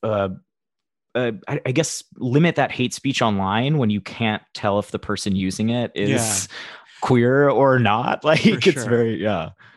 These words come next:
Speaker 2: It's
Speaker 1: That's
Speaker 2: all,
Speaker 1: wild.
Speaker 2: it's, it's, yeah. When you flatten out the context online, it's, it becomes a dicier sort of situation in terms of using the word or not using the word. And so I, I tend to not pepper my tweets with that word and,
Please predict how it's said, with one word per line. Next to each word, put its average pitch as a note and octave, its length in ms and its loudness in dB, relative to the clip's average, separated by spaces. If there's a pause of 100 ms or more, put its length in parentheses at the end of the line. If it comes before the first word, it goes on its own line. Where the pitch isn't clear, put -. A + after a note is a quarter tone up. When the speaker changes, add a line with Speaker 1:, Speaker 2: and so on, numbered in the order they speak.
(560)
Speaker 2:
It's D3 180 0
Speaker 1:
That's - 20 -8
Speaker 2:
all, F3 120 2
Speaker 1:
wild. E3 80 2
Speaker 2:
it's, - 280 -4
it's, - 380 -2
yeah. C#3+ 260 0
When C#3 200 -2
you D3 100 0
flatten E3 420 -2
out C#3+ 200 -2
the C3+ 60 -6
context B2 540 -6
online, G#2+ 480 -8
it's, A2 300 -14
it A#2+ 100 -8
becomes A#2 360 -10
a A2 40 -10
dicier G#2 720 -10
sort G2+ 220 -14
of G2 100 -16
situation - 960 -12
in A2 160 -14
terms A2 260 -18
of G#2 120 -18
using G#2 280 -14
the G#2 80 -14
word - 200 -16
or - 60 -16
not G#2+ 180 -16
using G#2+ 180 -20
the A2 80 -16
word. A2 200 -14
And A2+ 120 -10
so A#2+ 180 -8
I, B2 220 -8
I C3 80 -2
tend D3 300 -8
to C3+ 80 -8
not A2 280 -8 (300)
pepper C3+ 360 -2
my G#2+ 180 -8
tweets - 500 -12 (460)
with A#2 160 -10
that G#2 220 -8
word G2+ 340 -10
and, G#2+ 260 -10